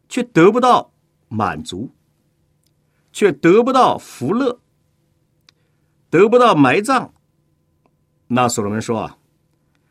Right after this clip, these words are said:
最好你别生，那种不到期啊，十月怀胎，结果呢，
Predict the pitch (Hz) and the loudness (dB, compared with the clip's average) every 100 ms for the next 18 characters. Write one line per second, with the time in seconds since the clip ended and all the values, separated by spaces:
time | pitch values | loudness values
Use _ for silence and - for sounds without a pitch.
0 | _ _ _ _ _ _ - 202 143 117 | _ _ _ _ _ _ -4 -2 -2 -4
1 | - 95 - 180 - _ _ _ _ _ | -6 -10 -10 -14 -16 _ _ _ _ _
2 | _ _ - 247 180 123 117 _ _ _ | _ _ -8 -6 -4 -4 -4 _ _ _
3 | _ _ _ _ _ _ _ _ - 254 | _ _ _ _ _ _ _ _ -14 -6
4 | 262 185 - - 233 240 _ _ _ _ | -2 -2 -4 -6 -8 -8 _ _ _ _
5 | _ _ 90 80 - - 143 190 _ _ | _ _ -10 -10 -12 -8 -8 -8 _ _
6 | _ 190 131 85 - 101 147 - 175 - | _ -4 -2 -4 -6 -8 -8 -4 -4 -4
7 | _ _ _ - 143 185 117 92 - | _ _ _ -4 -2 -2 -4 -8 -12